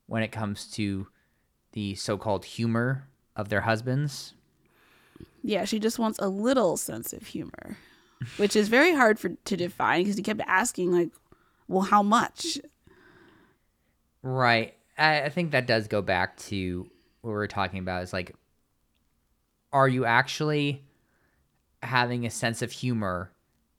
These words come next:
Speaker 1: here? Is this actually humor, or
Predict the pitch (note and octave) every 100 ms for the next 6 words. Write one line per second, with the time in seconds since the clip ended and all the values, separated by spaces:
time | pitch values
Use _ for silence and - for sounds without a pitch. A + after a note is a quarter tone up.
0 | _ - G#2+ F#2+ F2+ G2 - _ _ A#2
1 | A2 B2 A#2+ A2+ - B2+ A2+ - C3+ A2+
2 | F#2+ F2+ - G#2+ G#2 G2+